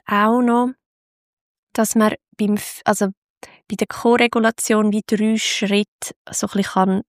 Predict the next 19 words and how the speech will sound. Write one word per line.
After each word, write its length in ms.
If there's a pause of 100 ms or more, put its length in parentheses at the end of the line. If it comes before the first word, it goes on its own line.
(160)
dem 240
nachgehen 680
und 300 (800)
also 180
auch 80
bei 80
der 160
eigenen 380
Regulation. 880
Es 220
geht 280
immer 300 (160)
zuerst 560
darum, 320 (220)
zum 220
Fühlen. 720 (100)
Also 360
das 140 (240)
Gefühl 640